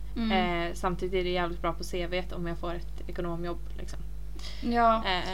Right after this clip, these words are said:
Speaker 1: Men
Speaker 2: så
Speaker 1: alltså,
Speaker 2: att
Speaker 1: du får väl ta det som det kommer. Du vet ändå att
Speaker 2: Ja.
Speaker 1: du ska plugga ett år till, så att du behöver inte
Speaker 2: Exakt.
Speaker 1: känna någon stress med jobb, liksom.
Speaker 2: Nej, det löser sig. Det får bli som det blir. Så länge jag kommer in på någon sommarkurs om jag inte får jobben, annars står jag i skiten, liksom.
Speaker 1: Ja, men du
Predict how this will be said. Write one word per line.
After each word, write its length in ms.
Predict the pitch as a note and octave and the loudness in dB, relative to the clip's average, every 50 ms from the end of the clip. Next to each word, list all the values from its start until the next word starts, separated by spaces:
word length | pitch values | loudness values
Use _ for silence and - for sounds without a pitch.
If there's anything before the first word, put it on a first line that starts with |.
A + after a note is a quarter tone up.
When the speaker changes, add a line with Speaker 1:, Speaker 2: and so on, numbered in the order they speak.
| F#3+ - - - - | -2 -4 -4 -4 -2
Speaker 1:
Men 160 | - B3+ B3+ B3+ | 0 2 4 4
Speaker 2:
så 60 | C4 | 4
Speaker 1:
alltså, 160 | C4+ C#4 C#4+ | 4 4 2
Speaker 2:
att 80 | C4+ B3+ | 2 0
Speaker 1:
du 60 | C#4+ | 0
får 140 | - E4 D#4 | 2 6 6
väl 120 | D#4 D4 | 6 6
ta 340 | D4 - - B3+ A3+ G#3+ G#3 | 6 2 2 4 4 4 4
det 120 | G3+ G#3+ | 2 0
som 180 | A3 A3+ G#3+ G#3 | -2 -2 -2 -2
det 100 | G#3+ A3 | -2 -2
kommer. 400 | - - A3+ F#3+ G3 G#3+ A3 A3+ | -2 -2 -4 -4 -2 -2 -2 -2
Du 100 | A3+ B3 | -2 0
vet 320 | B3+ C4 B3 A#3 A3+ - | 0 0 -2 -2 -2 -2
ändå 140 | C4+ C4 A#3+ | 0 0 2
att 60 | A3 | 2
Speaker 2:
Ja. 40 | F#3+ F#3 | 2 2
Speaker 1:
du 20 | |
ska 120 | F3+ F3 - | 2 0 0
plugga 340 | - - G#3+ D3 - - | -2 -2 -4 -2 -2 -2
ett 200 | A#3 A3 - - | -2 -2 -2 -2
år 80 | A3+ G#3 | -2 -2
till, 220 | G#3+ G#3+ G3 G3 | -2 -2 -2 -2
så 100 | - - | -2 -4
att 60 | G#3 A#3 | -4 -2
du 60 | G#3+ | -2
behöver 240 | G#3 A#3 A#3 A#3 A3 | 0 0 2 2 2
inte 120 | A3 A#3+ | 2 2
Speaker 2:
Exakt. 120 | A#3 - | 0 0
Speaker 1:
känna 220 | - A#3 A3+ A3+ G#3+ | 0 0 0 0 0
någon 100 | G#3 G#3+ | 0 -2
stress 420 | - - - A#3 A3+ - - - | -2 -2 -2 -2 0 0 0 0
med 100 | A3+ A3+ G#3+ | 0 0 0
jobb, 160 | G#3+ G#3+ - - D3+ | 0 0 -2 -4 -4
liksom. 300 | - - - - - D#3 - - - - - A#3 | -4 -4 -4 -4 -4 -6 -6 -6 -6 -6 -6 -4
Speaker 2:
Nej, 440 | A3 G#3+ G#3 G3+ F#3+ F#3+ F3+ F#3 - G3+ | -2 -2 0 2 2 2 0 -2 -2 0
det 380 | G3+ F#3+ F#3 F#3 F3+ F3 E3+ | 2 4 4 4 4 2 0
löser 400 | - - - - - - - F3+ | -2 -2 -4 -4 -4 -4 -4 -4
sig. 280 | E3+ - - F3 F#3+ F#3+ - | -4 -4 -4 -4 -4 -4 -2
Det 160 | - F#3 F3+ | 0 0 0
får 140 | F3 - F3+ | -2 -2 -4
bli 140 | F3 - D#3 | -4 -4 -4
som 140 | - E3+ E3 | -4 -4 -4
det 60 | E3+ | -4
blir. 200 | - - F3 F3 | -4 -2 -2 -2
Så 140 | F3 - G3+ | -2 -2 -2
länge 180 | G3+ G3 F#3 | 0 0 0
jag 80 | F3+ F3+ | 0 0
kommer 180 | F3+ G#3+ G#3+ G3+ | -2 -2 -2 0
in 220 | F#3 F#3 E3+ E3+ | 0 0 0 0
på 80 | - F#3 | -2 -2
någon 160 | F3 F3 E3 | -2 -2 -2
sommarkurs 540 | F3+ F3 E3+ E3 E3+ D3+ - G#3 - - - | -2 -2 -2 -2 -2 -2 -2 -2 -2 -2 -2
om 160 | E3 F3 E3+ | -2 -2 -2
jag 80 | D#3+ E3 | -2 -2
inte 180 | E3+ D#3 F3 | -4 -4 -4
får 100 | E3+ E3+ | -2 -2
jobben, 380 | D#3+ D#3+ D#3+ D#3+ - F#3 F3 E3 | -2 -2 -2 -2 -2 0 0 0
annars 260 | E3+ F3 F3 F3 - | -2 -2 -2 -2 -2
står 140 | - F#3+ E3+ | -2 -2 -2
jag 120 | E3 E3+ E3+ | -2 -4 -4
i 20 | E3+ | -4
skiten, 380 | - E3+ D#3+ - - F3+ F3 | -4 -4 -4 -4 -4 -4 -2
liksom. 260 | - B3 A#3 A3+ A3+ | -2 -2 -2 -2 0
Speaker 1:
Ja, 80 | A3+ A3+ | 0 0
men 120 | A3 A3 | 0 0
du 80 | G#3+ | -2